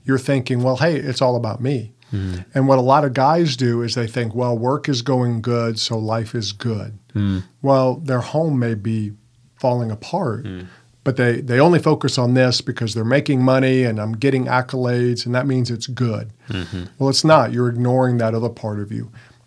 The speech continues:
Speaker 1: Um, and so what we wanna do is help men see that it's not just about making you happy, because when you do that, you're going so inward that when things don't go your way, it just kinda messes you up.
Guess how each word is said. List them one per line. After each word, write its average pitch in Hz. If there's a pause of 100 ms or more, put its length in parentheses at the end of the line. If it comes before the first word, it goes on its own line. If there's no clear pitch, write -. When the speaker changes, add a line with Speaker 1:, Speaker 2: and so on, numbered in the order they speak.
Speaker 1:
Um, 120
and 139
so 160
what 156
we 175
wanna 190
do 139
is 120
help 156
men 131
see 135
that 123
it's 113
not 143
just 131
about 127
making 120
you 123
happy, 123 (520)
because 127
when 127
you 120
do 131
that, 120 (340)
you're 123 (640)
going 160
so 147
inward 151 (540)
that 131
when 131
things 127
don't 117
go 156
your 156
way, 160 (680)
it 143
just 156
kinda 175
messes 123
you 123
up. 160